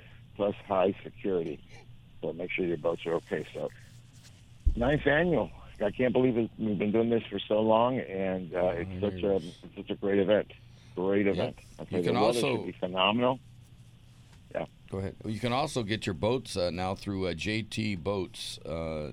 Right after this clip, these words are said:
Speaker 2: discounts, and you, you get a discount if you mention Angler Chronicles. So
Speaker 1: Very cool.
Speaker 2: Yep.
Speaker 1: So if you don't have a boat and you wanna, you know, get a boat for the Derby,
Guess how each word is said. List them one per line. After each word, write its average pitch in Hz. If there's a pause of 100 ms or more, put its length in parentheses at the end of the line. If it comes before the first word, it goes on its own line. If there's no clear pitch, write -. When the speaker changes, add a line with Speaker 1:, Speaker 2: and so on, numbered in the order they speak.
(140)
Speaker 2:
discounts, 92
and 98
you, 101 (100)
you 107
get 113
a 104
discount 98
if 90
you 92
mention 92
Angler 85
Chronicles. 80
So 73 (1120)
Speaker 1:
Very 208
cool. 95 (200)
Speaker 2:
Yep. - (540)
Speaker 1:
So 120
if 113
you 135
don't 160
have 127
a 104
boat 104
and 107
you 104
wanna, 107 (500)
you 101
know, 95
get 139
a 143
boat 98
for 92
the 85
Derby, 90